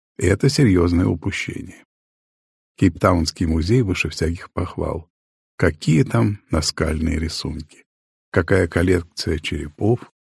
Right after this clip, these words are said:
о которых директор музея может говорить часами. Огромное впечатление. Вчера вечером. Грандиозный скандал.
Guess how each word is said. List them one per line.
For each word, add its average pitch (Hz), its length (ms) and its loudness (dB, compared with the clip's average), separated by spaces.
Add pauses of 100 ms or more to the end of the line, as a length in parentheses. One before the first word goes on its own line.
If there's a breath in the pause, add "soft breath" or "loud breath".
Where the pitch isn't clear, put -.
(340)
о 85 120 -8
которых 82 440 -2
директор 85 480 0
музея 87 520 -2 (260)
может 92 380 0
говорить 85 540 -2 (100)
часами. - 640 -6 (380)
Огромное 87 520 2
впечатление. - 800 -14 (1040)
Вчера 113 380 6
вечером. - 480 -6 (580)
Грандиозный 107 720 6
скандал. 80 600 -4